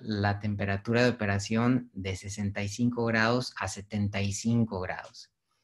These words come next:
Y esto es específicamente por lo que nos está pidiendo ese boletín que les mencioné en un inicio.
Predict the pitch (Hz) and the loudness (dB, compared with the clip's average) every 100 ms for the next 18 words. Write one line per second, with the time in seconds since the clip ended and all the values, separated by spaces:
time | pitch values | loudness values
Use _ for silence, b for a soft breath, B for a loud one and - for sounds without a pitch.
0 | b b b b 113 113 143 - 139 - | b b b b 2 2 2 2 0 0
1 | 104 120 135 143 120 113 117 127 147 147 | -2 -2 -2 0 2 4 4 4 2 0
2 | 120 104 104 104 101 101 101 - 104 120 | -2 -2 -2 -2 -2 -2 -4 -4 -4 -2
3 | 113 113 117 113 113 110 113 104 95 98 | 0 2 2 2 0 0 -2 0 -2 -4
4 | 107 110 110 110 B B B B - 98 | -2 2 2 0 B B B B -6 0
5 | 98 92 95 95 95 98 110 107 110 98 | 2 2 0 -2 -2 0 0 0 0 2
6 | 98 95 92 92 - - | 2 0 -4 -8 -12 -16